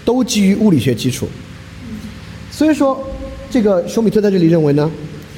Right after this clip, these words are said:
正是因为这样的东西 exclusively focus on partial analysis，也就是说，当我们开始关注到这些细节研究的时候，那会儿还没有复杂科学啊，我们认为从这些细节洞察中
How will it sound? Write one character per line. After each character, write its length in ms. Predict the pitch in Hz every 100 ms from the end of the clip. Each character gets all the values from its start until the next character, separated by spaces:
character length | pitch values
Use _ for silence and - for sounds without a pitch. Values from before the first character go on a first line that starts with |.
| - - - -
正 200 | 370 311
是 140 | -
因 100 | 233
为 100 | 240
这 120 | 240
样 60 | 294
的 80 | 170
东 180 | 170 175
西 280 | - 139 - - - - - - - -
exclusively 960 | 247 - - - 294 302 262 190 196 196
focus 400 | 208 202 196 170 -
on 260 | 165 160 160
partial 460 | - 190 202 - 170
analysis， 520 | 147 156 156 135 139 120 - - - - - - - - - - -
也 120 | 196
就 120 | 220
是 60 | 262
说， 140 | - 269
当 200 | 269 302
我 60 | 202
们 120 | 196
开 160 | 247
始 140 | 269 175
关 260 | 160 254
注 120 | 269 247
到 100 | 214
这 180 | 262
些 200 | 220 226
细 440 | 220 - - 339 269
节 200 | 156 151
研 180 | 143 139
究 80 |
的 60 | 147
时 60 | 151
候， 60 |
那 100 | 262
会 80 | 202
儿 40 |
还 60 | 147
没 60 | 170
有 60 |
复 140 | 208 123
杂 120 | 127
科 140 | 156
学 120 | 143 120
啊， 120 | 120 - - - - - -
我 120 | - 175
们 120 | 220
认 140 | 294
为 100 | 254
从 180 | 262 220
这 80 | 220 262
些 100 | 262
细 340 | 254 - 320
节 160 | 160 156
洞 180 | 185 160
察 160 | 160
中 220 | 143 156